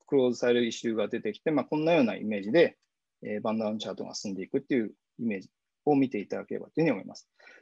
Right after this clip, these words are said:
で、まあ、下にはまたイシューボードのような、えー、ものがありまして、それぞれの、えーっと、イシューがどのステータスにあるということも、えー、確認できたりですとか、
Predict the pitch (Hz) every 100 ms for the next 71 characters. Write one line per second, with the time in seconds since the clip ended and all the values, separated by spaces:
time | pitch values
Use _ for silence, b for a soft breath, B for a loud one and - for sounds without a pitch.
0 | _ - 185 170 - 208 185 131 123 135
1 | 139 165 160 175 127 117 113 101 98 -
2 | _ - 104 95 95 92 90 104 113 113
3 | 107 101 107 107 - 160 160 143 117 98
4 | - _ _ _ 113 101 - - 98 113
5 | - 135 143 160 120 120 123 - 147 120
6 | - 107 98 - 135 151 196 151 107 -
7 | _ _ 110 104 - 120 117 113 113 -
8 | 104 104 - - 170 -